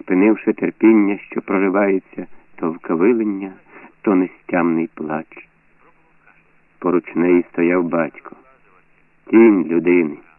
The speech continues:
Рідко йшла, як огненна сльоза, по безкрівній щоці. Діти коло них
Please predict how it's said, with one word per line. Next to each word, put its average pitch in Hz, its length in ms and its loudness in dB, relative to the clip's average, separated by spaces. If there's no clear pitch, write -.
Рідко 92 440 0
йшла, 85 420 -4
як 80 280 -4
огненна 85 500 0
сльоза, 82 500 -4
по 78 140 -6
безкрівній 76 720 -8
щоці. - 540 -16
Діти 92 360 -2
коло 90 240 0
них 82 380 -4